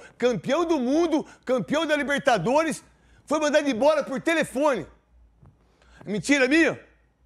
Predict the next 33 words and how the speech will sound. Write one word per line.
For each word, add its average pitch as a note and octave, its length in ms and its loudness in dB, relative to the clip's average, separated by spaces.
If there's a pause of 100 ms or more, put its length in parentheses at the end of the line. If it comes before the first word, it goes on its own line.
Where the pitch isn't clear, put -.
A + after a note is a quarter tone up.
(320)
Por C4 140 0
telefone, E4 600 0
irmão. C4 280 0 (720)
O A3+ 100 -4
senhor E4 220 -2
não D#4+ 80 0
falou D#4+ 260 0
que D#4+ 80 -4
o D#4 40 0
Luxemburgo, C#4 800 0 (260)
que B3+ 120 -6
ganhou C4 460 0
oito D#4+ 400 0
títulos C#4+ 440 -6
paulista, A#3+ 600 0 (180)
brasileiro, B3+ 720 0
ganhou D4+ 220 -2
tudo D#4 260 0
no C4+ 80 -4
Palmeiras. C#4 420 0 (280)
A A#3 160 -2
mesma C#4+ 280 0
coisa. B3 400 0 (220)
Foi - 220 0
fritado C4+ 720 -2 (240)
pela B3+ 220 0
diretoria. A#3+ 580 -2 (160)
O C4+ 100 0
Dorival D4+ 480 2
Júnior, A3+ 460 0 (280)
ele C4 200 -2
tava C#4 260 0
desempregado, B3+ 1040 0